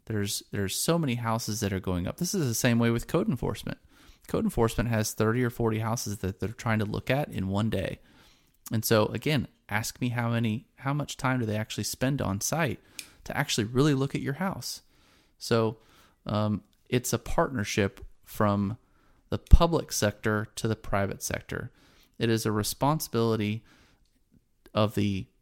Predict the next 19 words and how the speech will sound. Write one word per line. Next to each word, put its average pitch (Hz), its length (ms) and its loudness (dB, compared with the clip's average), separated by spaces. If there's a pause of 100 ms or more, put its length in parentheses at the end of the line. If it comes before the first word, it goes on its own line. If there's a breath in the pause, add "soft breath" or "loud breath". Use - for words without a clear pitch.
(380)
owner 127 520 4 (180)
or 110 220 2
the 101 80 2
future - 480 -4
owner 98 400 0 (520 soft breath)
to 117 100 0
make 117 220 2
sure 123 200 0
that 113 180 -2
their 104 140 2
house 104 380 -2
is 101 100 -6
being 95 280 0
built - 280 0
properly. - 580 -2 (580 soft breath)
It's 117 200 -2
not 139 200 2
because 113 440 0
the, 101 320 -2